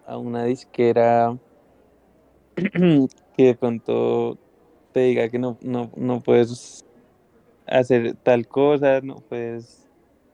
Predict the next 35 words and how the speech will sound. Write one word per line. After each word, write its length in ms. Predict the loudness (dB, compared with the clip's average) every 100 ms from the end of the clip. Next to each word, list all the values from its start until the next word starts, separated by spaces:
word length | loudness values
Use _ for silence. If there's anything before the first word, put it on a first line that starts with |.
| _ _ _ _ _ _ _ _
eh, 420 | -2 0 0 -2 -6
colaborar 480 | _ 0 0 0 -4
con 180 | -10 -10
tal 160 | -10 -8
persona 580 | -10 -10 -10 -8 -8 -8
porque 340 | -12 -10 -10
no 160 | -8 -12
sé 120 | -14
qué, 360 | -2 2 4 4
o 40 |
no 80 | 0
sé 120 | -4
qué, 420 | -4 0 4 4 2
o, 80 | -4 -8
o 100 | -2
tu 120 | -2
imagen. 600 | 0 0 0 -2 -6 -8 _ _ -10
Em, 420 | -6 -6 -6 -8 _ _ _ _ _ _ _ _ _ _ _ _ -12
yo, 140 | 0 0 2
yo 180 | 0 2
creo 140 | 0
que 100 | 0
todo 320 | 2 4 4
esto 260 | 2 0 -10
y 40 |
también 360 | -6 -6 -6 -10 _ -14
como 180 | -12 -4
que 120 | -4
esos 240 | -4 -14
contratos 760 | -10 -6 -2 -2 -2 -8 -10 -2
a 80 | 0
veces 360 | 0 -2 -12
pueden 300 | _ -2 -2
ser 160 | -4 -4
bien, 500 | -2 -4 -4 -8 -12